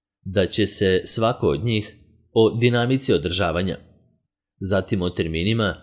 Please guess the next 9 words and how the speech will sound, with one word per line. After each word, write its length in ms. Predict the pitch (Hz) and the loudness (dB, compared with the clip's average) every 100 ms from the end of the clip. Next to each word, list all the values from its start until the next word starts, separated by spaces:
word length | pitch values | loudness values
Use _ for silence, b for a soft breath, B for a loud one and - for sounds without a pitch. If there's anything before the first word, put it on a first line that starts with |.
| _ _ _ _ | _ _ _ _
i 280 | 117 113 - | 2 2 2
uopšteno 760 | 117 123 117 - 131 117 104 - | 2 2 2 -2 0 2 0 0
o 280 | 131 131 110 | 0 0 2
datumu 440 | 98 67 - 110 107 | 0 0 -2 -2 2
početka 640 | 113 113 110 107 110 82 - - - - | 0 2 0 2 0 0 -4 -16 -16 -6
one 400 | 107 127 123 85 | 0 0 2 0
vrste 400 | 78 107 104 131 | -2 -2 -2 -2
nastave 540 | 123 113 - 123 95 - - _ _ _ | 0 -2 0 0 0 -2 -10 _ _ _
koju 420 | - 127 120 107 | 2 4 4 2